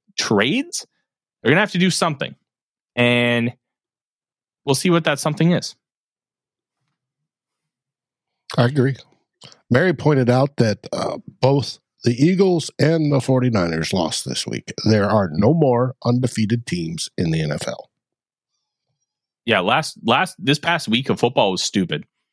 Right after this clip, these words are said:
Speaker 1: It was crazy. It was wild. It was unpredictable.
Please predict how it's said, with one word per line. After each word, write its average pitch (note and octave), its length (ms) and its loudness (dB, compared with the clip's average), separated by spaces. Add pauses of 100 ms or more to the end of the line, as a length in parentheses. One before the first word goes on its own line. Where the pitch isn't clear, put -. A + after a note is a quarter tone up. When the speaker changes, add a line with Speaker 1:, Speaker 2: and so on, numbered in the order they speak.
(400)
Speaker 1:
It A2+ 100 0
was G2 640 0 (560)
crazy. E3+ 520 0
It G2+ 200 -2
was F#2 160 0
wild. D#3 680 0 (680)
It A2 220 -4
was G2+ 880 0 (2500)
unpredictable. C#3 880 -2